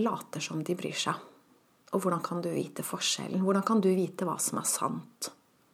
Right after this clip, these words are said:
Innerst inne så vet du hva som er sant. Fordi du er en levende løgndetektor. Så du kan skille klinten fra hveten. Eh, det handler egentlig bare om å lytte til deg selv og stole på deg selv, og ikke la noen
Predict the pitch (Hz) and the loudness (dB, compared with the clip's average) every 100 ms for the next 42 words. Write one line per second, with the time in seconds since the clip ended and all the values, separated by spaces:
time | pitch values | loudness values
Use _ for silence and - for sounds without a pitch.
0 | _ _ _ _ _ _ _ _ _ _ | _ _ _ _ _ _ _ _ _ _
1 | _ - 208 196 - 214 190 - - - | _ 8 8 8 6 6 6 2 2 0
2 | 170 147 143 - - 175 - 151 - - | 0 0 -4 -6 -6 -6 -4 -4 -2 -2
3 | 165 - - 151 - - - _ _ _ | -2 0 -2 -4 -4 -4 -6 _ _ _
4 | _ _ - - 233 262 208 - - 175 | _ _ -4 4 6 6 6 6 6 6
5 | 190 - 208 196 180 - - 175 180 - | 4 4 4 6 4 0 -6 -6 -6 -10
6 | - 185 170 - - - - 180 185 - | -2 0 0 -6 -8 -10 -6 -6 -6 -18
7 | - - - - - - - - _ _ | -20 -20 -20 -20 -20 -20 -20 -20 _ _
8 | _ _ - - 226 208 226 262 262 - | _ _ -4 4 4 8 8 8 6 -8
9 | _ _ _ _ _ _ - 208 202 233 | _ _ _ _ _ _ 2 4 8 8
10 | 180 180 175 151 151 - 170 175 156 - | 8 6 2 0 -4 -2 0 -2 -2 0
11 | 196 247 277 - - _ - 185 180 185 | 8 10 8 0 -18 _ -8 -4 0 2
12 | 190 160 165 151 185 170 160 170 180 214 | 2 2 -4 0 0 2 0 2 6 4
13 | - - 170 185 - 269 - 175 - 196 | 2 0 2 4 4 4 4 2 2 0
14 | 165 156 156 170 - - - - - 185 | -2 -6 -4 -4 -4 -4 -6 -6 -4 -4
15 | - 175 160 180 160 160 | 0 0 2 2 2 0